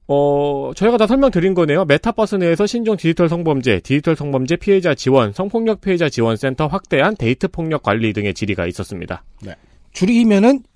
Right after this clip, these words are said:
Speaker 3: 여가부 성범죄 피해 지원 사업의 두 축을 전부 다 점검하는
Speaker 2: 음.
Speaker 3: 맥락이 좋은 질의였습니다.
Speaker 2: 네.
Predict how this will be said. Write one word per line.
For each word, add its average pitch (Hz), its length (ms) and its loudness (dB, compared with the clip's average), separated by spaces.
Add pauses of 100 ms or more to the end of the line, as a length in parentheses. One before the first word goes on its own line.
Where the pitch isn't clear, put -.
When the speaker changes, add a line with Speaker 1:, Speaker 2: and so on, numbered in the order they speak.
(140)
Speaker 3:
여가부 208 380 4
성범죄 254 420 4
피해 262 260 2
지원 202 180 6
사업의 175 260 6
두 160 140 -4
축을 175 400 0
전부 190 300 2
다 190 100 8
점검하는 151 580 0 (280)
Speaker 2:
음. 139 240 -10 (200)
Speaker 3:
맥락이 175 380 4
좋은 214 320 6
질의였습니다. 135 880 -2 (100)
Speaker 2:
네. 135 240 -12